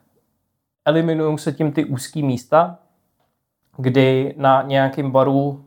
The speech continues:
prostě z nějakého důvodu, ať už je to kvůli tomu, že prostě strategicky umístěný někde uprostřed, kde všichni lidi procházejí, nebo je to prostě bar na velký stage, nebo něco takového,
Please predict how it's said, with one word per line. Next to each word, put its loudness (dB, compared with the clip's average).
prostě 0
z -6
nějakého 0
důvodu, -2
ať -6
už -6
je -2
to -4
kvůli -2
tomu, -4
že 2
prostě -2
strategicky 0
umístěný -2
někde 2
uprostřed, -2
kde 0
všichni -6
lidi -4
procházejí, 0
nebo -4
je 0
to 0
prostě -6
bar 2
na -2
velký 0
stage, -2
nebo -10
něco -12
takového, -6